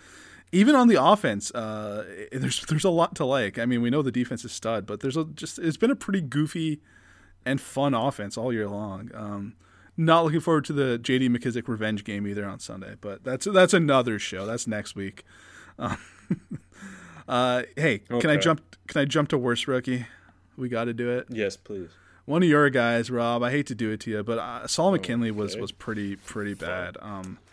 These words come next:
Speaker 1: he got just
Speaker 2: You're
Speaker 1: worked.
Speaker 2: bad.
Speaker 1: <laughs> Yeah, I am. I, hey, I couldn't do any better. Uh, he got worked all day in pass protection. Uh, by far his worst game of the year, I thought. And I, I thought he's been slipping a little bit, to be honest, um,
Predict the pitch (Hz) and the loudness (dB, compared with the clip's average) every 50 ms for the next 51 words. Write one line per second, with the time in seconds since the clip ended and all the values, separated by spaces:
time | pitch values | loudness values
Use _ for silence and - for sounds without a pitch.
0 | _ - - _ _ _ _ _ - - _ _ _ - 143 165 185 208 185 139 | _ -20 -20 _ _ _ _ _ -20 -20 _ _ _ -4 -2 2 4 4 4 4
1 | 107 123 135 120 110 110 101 101 107 113 120 120 90 85 87 92 92 - _ _ | 2 0 -6 -4 -4 -6 -6 -2 -2 -2 0 -2 -2 -6 -6 -8 -12 -16 _ _
2 | _ _ _ _ _ - - - 67 - - - - - - - - - - - | _ _ _ _ _ -10 -6 -6 -4 -4 -6 -8 -10 -12 -12 -10 -6 -6 -6 -6
3 | - - - - 127 113 - 120 123 120 151 165 120 90 98 104 107 117 127 143 | -8 -10 -16 -16 -14 -10 -6 -2 0 2 2 2 0 -2 -4 -6 -6 -6 -4 -4
4 | 127 135 127 110 104 123 143 - 160 131 107 101 107 92 98 101 - 104 104 98 | -2 0 0 0 0 0 0 0 0 0 0 -2 -4 -4 -6 -6 -4 -4 -2 -2
5 | 101 - - - - - - - - - - - 143 131 127 127 - 160 180 202 | -4 -6 -8 -16 -20 -20 -20 -20 -20 -18 -10 -4 0 2 2 2 4 4 6 8
6 | 233 165 135 139 139 131 - - 113 98 104 120 107 - 98 101 104 113 110 - | 8 8 8 6 4 4 2 0 -2 -2 -2 -2 -4 -6 -8 -6 -6 -6 -6 -6
7 | 123 110 98 - - - - 117 113 113 - - 120 107 107 - - 107 104 101 | -6 -6 -6 -8 -10 -8 -6 -4 -4 -4 -6 -6 -6 -6 -6 -6 -8 -8 -10 -10
8 | 101 - 123 127 135 - - 143 127 120 120 117 117 110 113 113 110 - - 120 | -6 -2 -2 -2 -2 -2 -4 -4 -2 0 0 0 0 -2 -2 -4 -4 -4 -4 -4
9 | 117 113 107 107 101 98 101 101 104 95 - - 110 104 107 107 110 - - _ | -4 -2 -2 -2 -2 -2 -4 -4 -6 -8 -8 -8 -6 -6 -6 -6 -8 -10 -16 _
10 | - - - - - - - - - - 156 156 151 151 156 156 151 - - 151 | -20 -20 -20 -20 -20 -20 -20 -10 -2 2 4 4 4 4 4 2 0 0 -4 -4
11 | - - 190 214 220 202 - - 165 147 156 147 135 - - - 127 113 - 123 | 0 2 4 4 4 4 2 -2 -2 0 0 0 0 -2 -2 0 -2 -2 0 -2
12 | 113 107 104 107 110 107 104 104 104 104 98 95 - - 117 104 101 101 95 101 | -4 -4 -2 -4 -4 -4 -6 -6 -6 -6 -8 -8 -8 -8 -6 -6 -6 -6 -8 -8
13 | 101 101 98 98 - - 104 104 104 101 101 101 104 | -10 -10 -10 -10 -10 -10 -10 -8 -8 -8 -8 -8 -10